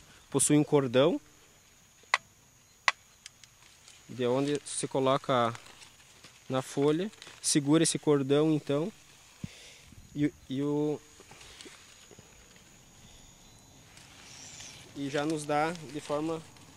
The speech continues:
direta o valor, o, o valor da área fo-, a, de área foliar daquela folha.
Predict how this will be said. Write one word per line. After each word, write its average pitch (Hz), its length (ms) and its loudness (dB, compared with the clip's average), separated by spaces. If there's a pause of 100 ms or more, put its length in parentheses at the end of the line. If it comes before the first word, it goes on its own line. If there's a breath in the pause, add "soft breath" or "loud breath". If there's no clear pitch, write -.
(480)
direta 156 580 0
o 160 80 -2
valor, 156 480 6 (240)
o, 139 300 0 (100)
o 131 220 -2
valor 143 380 4
da 151 180 0
área 147 180 2
fo-, 143 300 -4
a, 123 140 -2
de 120 320 0
área 131 240 2
foliar 131 480 0
daquela 139 340 -2
folha. 127 320 -4